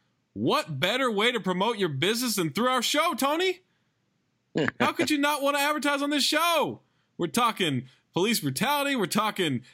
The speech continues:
Speaker 1: N B A season coming back. We're talking Utah Jazz rotations. We got it all, and your business has it all. So if you want to listen, uh, if you want to advertise on our podcast to our listeners, our listeners are loyal. They're engaged, just like you.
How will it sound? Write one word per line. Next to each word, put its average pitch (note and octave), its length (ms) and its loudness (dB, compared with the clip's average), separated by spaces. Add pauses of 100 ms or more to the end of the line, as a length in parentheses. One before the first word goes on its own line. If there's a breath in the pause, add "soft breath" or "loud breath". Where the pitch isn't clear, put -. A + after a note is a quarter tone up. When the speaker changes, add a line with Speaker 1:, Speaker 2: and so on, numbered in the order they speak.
(200 loud breath)
Speaker 1:
N G#3 160 -2
B F#3 180 2
A - 20 2
season D4 380 0
coming C#4 220 0
back. C4+ 180 0
We're C4 80 -4
talking C4 300 -2
Utah C#4+ 340 0
Jazz C4 340 -2
rotations. C4+ 720 -2
We B3+ 160 0
got A#3+ 220 0
it G#3 120 0
all, B3 400 0 (280 loud breath)
and D3 120 -2
your G#3 120 2
business E3+ 440 -2
has C3 220 -2
it A2+ 60 -2
all. C#3+ 180 0
So C3 200 -2
if A#2+ 100 -4
you D#3 120 2
want D#3 260 -2
to C#3 200 0
listen, C3 520 -2 (360 loud breath)
uh, A#2 420 -2
if A#2 100 -6
you D3 80 0
want C#3 180 -4
to A#2+ 260 -2 (840)
advertise C3+ 600 -2
on A#2 120 -4
our A2+ 120 -2
podcast A2+ 420 -4
to - 80 -6
our G2+ 80 -4
listeners, F3 560 -2
our F#3 80 -2
listeners D#3+ 300 -2
are G#2+ 40 -4
loyal. G#3 520 -4
They're C3+ 100 -4
engaged, C#3 640 -4
just C4 160 -4
like C4+ 220 -4
you. E4 240 -2